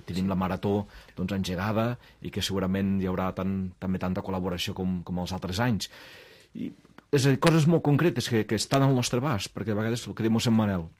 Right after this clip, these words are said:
la conversió, ens hem de convertir, però de què ens hem de convertir? Doncs ens hem de convertir primerament a, a, al Senyor, i que es mostrin els actes en els gestos de cada dia, en les,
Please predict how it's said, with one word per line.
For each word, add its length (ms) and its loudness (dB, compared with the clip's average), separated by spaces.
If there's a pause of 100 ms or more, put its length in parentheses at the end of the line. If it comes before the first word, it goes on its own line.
(160)
la 160 -2
conversió, 540 2
ens 180 -12
hem 80 -4
de 100 -4
convertir, 680 0
però 160 -6 (500)
de 80 -8
què 100 0
ens 140 2
hem 80 2
de 80 2
convertir? 640 -2 (100)
Doncs 160 -8
ens 80 -2
hem 80 -2
de 100 -4
convertir 520 2
primerament 340 4
a, 80 0
a, 320 -8 (240)
al 140 -2
Senyor, 340 4 (560)
i 120 -6
que 100 -4
es 100 -8
mostrin 340 2
els 180 0
actes 340 -2
en 100 2
els 120 -2
gestos 360 -2
de 80 -4
cada 240 -4
dia, 220 0
en 100 -4
les, 140 -6